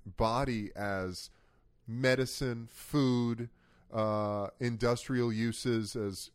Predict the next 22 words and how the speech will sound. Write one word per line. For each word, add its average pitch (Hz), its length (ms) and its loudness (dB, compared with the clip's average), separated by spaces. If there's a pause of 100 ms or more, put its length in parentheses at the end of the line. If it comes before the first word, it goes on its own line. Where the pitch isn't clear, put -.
(200)
clothing, 123 640 4
shelter, 113 840 0
et 107 120 -8
cetera, 120 420 0
fuel 127 420 0
source. 117 680 0 (1500)
But 160 400 2 (460)
the 110 80 2
concept - 1040 -4 (260)
of 90 200 -8
cannabis - 760 -6
and 101 160 -2
what 120 180 2
our 107 140 0
government 113 640 -4
has 85 220 -6
done 190 360 -4
to 165 80 -2
cannabis - 760 -8
over 98 240 -2
the 82 120 -6
years, 69 520 -12